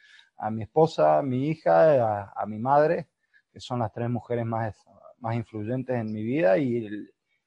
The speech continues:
y las dos primeras, las más importantes de, de todos los días, eh, de mi vida.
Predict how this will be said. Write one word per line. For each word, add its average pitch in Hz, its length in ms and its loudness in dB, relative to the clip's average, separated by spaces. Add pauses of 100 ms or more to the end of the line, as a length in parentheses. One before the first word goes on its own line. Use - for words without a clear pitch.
y 113 100 -4
las 104 240 -2
dos 123 160 0
primeras, 135 480 4
las 120 140 2
más 123 160 2
importantes 123 500 -2
de, 113 320 -2
de 104 140 -4
todos 135 180 4
los 110 140 2
días, 123 360 2 (160)
eh, 104 280 -12 (100)
de 107 80 -12
mi 113 140 -6
vida. 139 320 -2